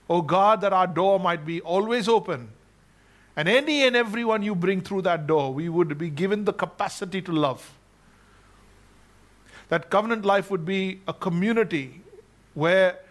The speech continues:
when anyone walks in, they meet Jesus and everybody who's trying to act like Jesus. And they would know what real love is. Father, may this be an ongoing, you've already answered that.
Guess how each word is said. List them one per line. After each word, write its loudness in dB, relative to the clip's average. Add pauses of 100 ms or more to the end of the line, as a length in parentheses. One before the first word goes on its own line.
(200)
when -2
anyone 0
walks 0
in, -6 (540)
they 4
meet -4
Jesus -2 (500)
and 0
everybody 0
who's -4
trying -2
to -4
act -2
like -2
Jesus. -10 (2000)
And -2
they 4
would 2
know 4
what 0
real -2
love -2
is. -16 (880)
Father, 2
may 0
this -4
be -4 (300)
an -4
ongoing, 2
you've -2
already 2
answered -2
that. -6